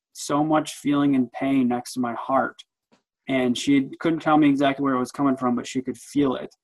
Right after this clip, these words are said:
And at that time, I'm like, "Well, okay, like, what does this mean?" But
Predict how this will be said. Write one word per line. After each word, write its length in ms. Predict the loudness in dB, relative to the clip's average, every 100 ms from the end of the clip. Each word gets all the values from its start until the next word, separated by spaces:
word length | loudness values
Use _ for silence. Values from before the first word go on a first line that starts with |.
| _ _ _ _
And 220 | 0 0
at 80 | 4
that 220 | 4 4
time, 200 | 2 4
I'm 140 | 6 6
like, 220 | 4 0
"Well, 460 | -6 -2 -2 -2 -2
okay, 460 | -2 -2 -4 -2
like, 200 | -2 -4
what 180 | -2 0
does 140 | 0 -2
this 200 | -4 0
mean?" 360 | 0 2 0
But 280 | 2 2 2